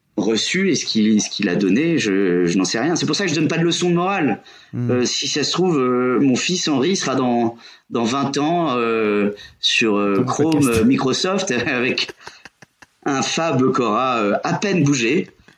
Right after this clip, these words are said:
Speaker 1: euh, après une tonne de lifting, euh, et qui aura toujours ce même dynamisme, et qui dira : « Mais pourquoi ton père est aussi con ? » Et, euh, voilà, et on pourra mettre en parallèle.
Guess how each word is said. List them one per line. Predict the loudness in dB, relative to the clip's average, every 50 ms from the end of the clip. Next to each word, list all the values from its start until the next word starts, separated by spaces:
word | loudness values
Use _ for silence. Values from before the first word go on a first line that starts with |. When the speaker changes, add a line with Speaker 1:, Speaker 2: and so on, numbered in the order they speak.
| _ -6 -4
Speaker 1:
euh, | -2 -2 -2 -2 -2 -2 -2 -2 -2
après | -2 -2 -2 -2 -2 -2 0 0 2 2
une | 4 4 2 2
tonne | 0 0 0 2
de | 2
lifting, | 2 0 0 -2 -2 -2 -2 0 0 2 0 0
euh, | 0 0 0 -2 -2 -6 -10 -18 -18 -16 -10 -6
et | -6 -2
qui | -2 -2
aura | -2 -2
toujours | -2 -2 -2 -2 -2 0 0
ce | 0 0
même | 2 2 2 2
dynamisme, | 2 2 0 0 2 2 0 0 0 0 0 0 2 2 2
et | 2 0
qui | 0 -2 -2
dira : « | -2 -2 0 0 0
Mais | 2 2 2 0
pourquoi | 0 -2 -4 -2 -2
ton | 0 0 -2
père | 0 0 -2
est | 0 0
aussi | 0 0 0 -2 0
con ? » | 0 2 2 2 0 -2 _ -20 -20 -20 _ -20 -20 -16 _ -4
Et, | -2 0 2 2 2 2
euh, | 2
voilà, | 2 0 0 0 0 0 0
et | 2
on | 2 2
pourra | 0 0 0 0
mettre | 2 0 0 -2
en | -2
parallèle. | -2 -2 -2 -2 0 0 0 0 0 0 -2 -2